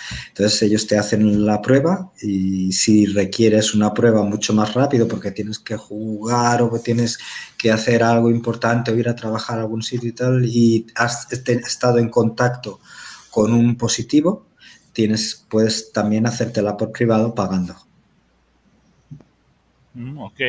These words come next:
Speaker 2: Oye, y nos comentabas que ahorita que ya están en temporada, ¿cuatro jornadas llevan? O, o, eh, y de
Speaker 1: Correcto.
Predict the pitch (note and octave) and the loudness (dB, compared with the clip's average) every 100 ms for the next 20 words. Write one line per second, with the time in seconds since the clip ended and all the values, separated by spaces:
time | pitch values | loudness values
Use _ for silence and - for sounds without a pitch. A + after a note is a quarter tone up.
0 | C#3+ - _ - _ D#3 E3+ D#3+ D#3 D#3 | -4 -8 _ -20 _ 0 2 4 2 0
1 | D#3+ E3 F3 F3 G3+ G#3+ G#3 F#3+ F3+ F#3+ | 0 0 0 2 4 4 6 2 4 2
2 | F#3 E3 E3+ F#3+ F3 E3+ D#3+ D3+ C#3+ B2+ | 2 2 2 2 0 -2 -4 -4 -4 -2
3 | C3+ F#3 F#3 - - G3+ - C#3+ C#3+ F#3+ | -2 0 0 0 0 0 -4 -4 -2 0
4 | A3+ D3+ F3+ B3+ D4 G3+ C#3+ - B2+ B2+ | 0 0 -2 -2 -6 -2 -2 -2 -8 -6
5 | B2+ B2 B2 C3 C3 C3 - B2+ B2+ A#2+ | -6 -6 -6 -4 -2 0 2 2 2 -2
6 | A2 | -8